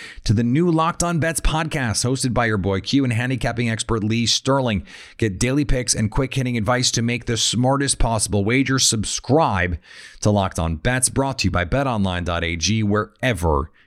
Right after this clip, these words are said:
you get podcasts. So I host Locked On N F L on Mondays, and we break down everything with the latest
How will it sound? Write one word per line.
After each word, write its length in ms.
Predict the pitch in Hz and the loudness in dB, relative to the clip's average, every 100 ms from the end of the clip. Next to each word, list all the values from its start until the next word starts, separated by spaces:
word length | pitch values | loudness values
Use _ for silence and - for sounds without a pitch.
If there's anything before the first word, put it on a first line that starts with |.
| - | -2
you 180 | 82 87 | 2 2
get 380 | 87 78 - 98 _ _ - | 2 0 0 -8 _ _ -6
podcasts. 840 | - 90 87 - - - - - - 104 - - - - | 0 0 0 -4 -4 -8 -8 -10 -10 -18 -20 -20 -20 -10
So 640 | - - 131 131 123 117 - _ _ - | 0 4 4 4 2 0 -6 _ _ 0
I 160 | 135 | 2
host 480 | 135 139 120 - - - | 2 2 0 -2 -4 -2
Locked 320 | 117 113 117 | 0 0 -2
On 200 | 104 98 | -2 -2
N 180 | - 113 | -2 -2
F 180 | 104 - | -2 -2
L 340 | 104 95 90 - | 0 0 -2 -2
on 180 | 101 | 0
Mondays, 640 | 95 92 87 82 - - - - - - - - | 0 0 0 0 0 -2 -4 -14 -20 -20 -12 0
and 600 | 104 98 98 98 95 90 | 2 4 2 0 0 0
we 100 | 113 | 0
break 300 | 107 107 101 | 0 0 0
down 360 | 101 98 98 98 | -2 -2 -2 -2
everything 760 | 117 107 104 - 107 101 98 - - - _ | -4 -2 -2 -2 -2 0 -2 -4 -10 -20 _
with 420 | 104 107 98 - | 2 4 2 -2
the 100 | 120 | -2
latest 720 | 107 110 110 107 101 - - | 0 0 0 -2 -2 -2 -6